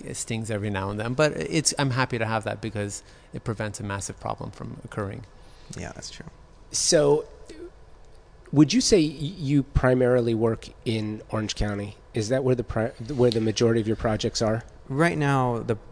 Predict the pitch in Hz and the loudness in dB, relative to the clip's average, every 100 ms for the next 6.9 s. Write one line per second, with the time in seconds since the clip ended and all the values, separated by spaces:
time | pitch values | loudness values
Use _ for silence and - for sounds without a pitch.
0 | - - - 127 123 123 123 120 117 107 | -20 -18 -4 -2 0 2 2 2 2 2
1 | 110 107 107 - 107 104 101 101 - 98 | 0 0 -2 -2 -2 0 -2 -4 -6 -6
2 | 98 104 107 - - - 92 113 - - | -6 -8 -10 -12 -10 -6 -4 -6 -10 -12
3 | - - - - 143 151 - 131 - 127 | -18 -20 -16 -2 0 2 2 0 2 -2
4 | 120 - 117 113 113 110 107 - 113 110 | 0 -2 -2 0 0 0 -2 -2 -2 -2
5 | 113 113 113 120 117 117 - - - 120 | -2 -2 -2 -2 -2 -6 -8 -10 -8 -4
6 | 110 101 110 104 107 101 101 104 - | -4 -4 -6 -6 -4 -6 -8 -10 -14